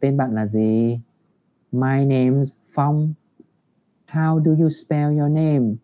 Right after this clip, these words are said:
Chúng ta đánh vần tên luôn. P H O N G. Ok, bây giờ chúng ta ba giờ rồi. Thầy sẽ chơi game mười lăm phút. Học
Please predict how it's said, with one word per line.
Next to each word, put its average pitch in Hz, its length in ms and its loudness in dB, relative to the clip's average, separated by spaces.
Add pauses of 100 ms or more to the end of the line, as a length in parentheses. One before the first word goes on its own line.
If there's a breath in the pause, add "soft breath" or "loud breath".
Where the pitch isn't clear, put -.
Chúng 113 100 -2
ta 123 60 0
đánh 117 200 0
vần 139 200 0
tên 135 180 0
luôn. 143 340 0 (920)
P - 100 -20 (840)
H 202 540 0 (220)
O 135 160 0 (280)
N 110 420 0
G. 170 40 2 (1900)
Ok, 135 260 -4 (960)
bây 110 140 -4
giờ 107 160 0
chúng 101 120 -4
ta 113 400 -2 (800)
ba 113 360 0
giờ 98 400 0
rồi. 95 500 0 (420)
Thầy 101 180 -2
sẽ 107 360 -4
chơi 131 200 0
game 127 180 2
mười 110 180 0
lăm 117 160 -2
phút. 180 280 -2 (580)
Học 107 300 -6